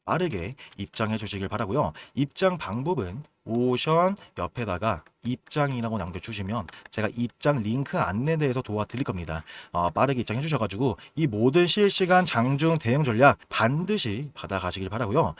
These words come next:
어, "나는 소통방 이용은 좀 어렵다, 나는 그냥 좀 문자로 받고 싶다"라고 하시는 분들은 제가 당연히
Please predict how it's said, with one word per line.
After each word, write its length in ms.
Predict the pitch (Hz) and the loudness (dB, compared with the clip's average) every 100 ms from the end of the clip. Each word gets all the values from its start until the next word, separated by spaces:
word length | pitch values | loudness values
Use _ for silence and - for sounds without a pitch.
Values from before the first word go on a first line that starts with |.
| - - | -12 -4
어, 140 | - 127 | 4 4
"나는 140 | 147 | 4
소통방 400 | 160 269 262 254 | 2 2 4 6
이용은 200 | 185 175 | 4 2
좀 140 | 190 | 0
어렵다, 520 | 120 113 147 107 107 101 | 0 0 0 0 2 2
나는 160 | 113 | 2
그냥 220 | 123 135 | 0 -2
좀 140 | 135 139 | -2 -2
문자로 400 | 101 131 208 208 | -4 0 2 2
받고 200 | 190 185 | 2 -2
싶다"라고 360 | - 175 165 151 | -4 0 0 0
하시는 200 | 147 139 | -2 -2
분들은 240 | 127 127 | -4 -4
제가 180 | 110 104 | -4 -6
당연히 580 | - - 110 117 85 | -6 -4 -4 -4 -6